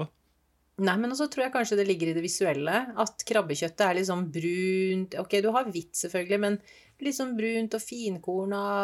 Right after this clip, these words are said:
Speaker 2: og litt
Speaker 1: Ja.
Speaker 2: sånn, det er ikke så raffinert i, i looken da, kan du si, mens en, en, eh, hummerhale, en
Speaker 1: Ja.
Speaker 2: hel hummerhale, ikke sant? Den er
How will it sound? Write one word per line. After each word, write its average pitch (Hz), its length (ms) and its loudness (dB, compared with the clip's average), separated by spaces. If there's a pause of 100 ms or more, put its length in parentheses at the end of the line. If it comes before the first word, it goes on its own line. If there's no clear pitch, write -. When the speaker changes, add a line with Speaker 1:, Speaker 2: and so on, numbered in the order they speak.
(160)
Speaker 2:
og 196 280 2
litt 101 200 -2
Speaker 1:
Ja. 190 80 -2
Speaker 2:
sånn, 185 220 -4 (800)
det 208 60 0
er - 20 2
ikke 208 120 -2
så 214 160 4
raffinert 196 760 0
i, 202 160 6
i 196 280 2
looken 185 600 -2
da, 349 120 2
kan 202 100 6
du 190 60 4
si, 190 100 4
mens 196 180 0
en, 220 140 4 (300)
en, 214 280 0
eh, 202 360 4 (200)
hummerhale, 202 1400 4 (420)
en 220 100 2
Speaker 1:
Ja. 160 120 4
Speaker 2:
hel 196 240 4
hummerhale, 175 1040 0
ikke 214 140 -2
sant? 233 220 0
Den 202 140 0
er 185 240 -2